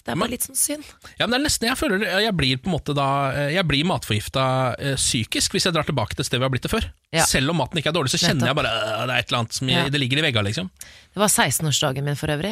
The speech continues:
Speaker 1: eh, fordi
Speaker 2: Oi.
Speaker 1: jeg skulle, hadde invitert alle vennene mine på fest. Måtte sitte på soverommet mens det var fest i mitt eget hus.
Speaker 2: Ah.
Speaker 1: For jeg var så dårlig.
Speaker 2: Ja.
Speaker 1: Eh, det er ikke synd på meg, for jeg hadde ikke en sånn Sweet Sixteen som du ser på M T V, men det var jo,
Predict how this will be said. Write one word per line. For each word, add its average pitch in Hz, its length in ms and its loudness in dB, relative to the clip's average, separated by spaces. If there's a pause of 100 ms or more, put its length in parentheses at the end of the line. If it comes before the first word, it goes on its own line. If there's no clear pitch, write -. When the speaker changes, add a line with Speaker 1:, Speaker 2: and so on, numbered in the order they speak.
(140)
Speaker 1:
eh, 180 240 2
fordi 175 240 -2
Speaker 2:
Oi. 170 80 0
Speaker 1:
jeg - 880 -4
skulle, 196 240 -2
hadde 170 160 2
invitert 165 340 0
alle 160 160 0
vennene 143 220 0
mine 127 160 -6
på - 80 -8
fest. - 380 -4 (440)
Måtte 160 720 0
sitte - 320 -2
på - 160 -6
soverommet 143 480 -2
mens 143 480 0
det 147 80 -4
var 135 160 -2
fest - 380 -6 (100)
i 151 80 -4
mitt 156 160 -2
eget 127 160 -4
hus. - 240 -6 (320)
Speaker 2:
Ah. 117 240 -2
Speaker 1:
For - 80 0
jeg 160 80 2
var 139 120 0
så - 160 -2
dårlig. 147 240 -2 (220)
Speaker 2:
Ja. 117 280 0
Speaker 1:
Eh, 180 100 2
det 180 80 6
er 165 80 4
ikke 190 200 0
synd 143 240 2
på - 80 -2
meg, 160 160 2
for - 160 -2
jeg 151 320 4
hadde 151 280 -2 (1400)
ikke - 220 0
en 220 80 0
sånn 185 140 4
Sweet 165 320 2
Sixteen 147 440 -2
som 160 100 0
du 160 100 0
ser 156 140 -2
på 156 100 -2
M 151 120 0
T 151 160 -4
V, 170 200 4
men 170 200 2
det 165 120 2
var 139 160 2
jo, 160 140 4